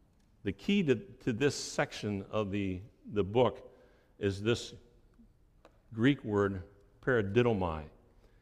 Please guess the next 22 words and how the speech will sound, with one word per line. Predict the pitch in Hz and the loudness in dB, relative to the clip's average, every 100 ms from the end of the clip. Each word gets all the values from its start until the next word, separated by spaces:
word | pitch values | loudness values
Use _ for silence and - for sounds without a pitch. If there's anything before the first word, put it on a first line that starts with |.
| _ | _
and | - 107 | -2 -2
it | 110 | 0
means | 110 151 156 135 113 - | 0 2 4 2 0 -6
to, | 120 117 104 101 107 | 0 2 4 2 -2
uh, | 98 90 | -4 -4
pardon, | - - 131 120 120 120 - | -2 2 4 2 -2 -4 -4
or | |
I'm | 101 | -6
sorry, | - 90 80 | -4 -6 -6
to | 127 117 | -6 -4
abandon, | 87 110 123 123 127 123 117 - - - - | 0 2 2 2 2 0 -4 -14 -20 -20 -10
to | 101 | -2
give | 107 110 | 2 4
up, | 120 120 - | 4 4 -2
to | 101 | -8
hand | 95 113 107 | -2 -2 0
over, | 110 113 | 2 2
to | 110 104 | 0 -4
place | - 113 98 - | 0 0 0 -4
under | 110 107 | -2 0
another's | 101 101 92 - | 0 -2 -4 -8
authority. | 98 107 98 80 | -6 0 0 -2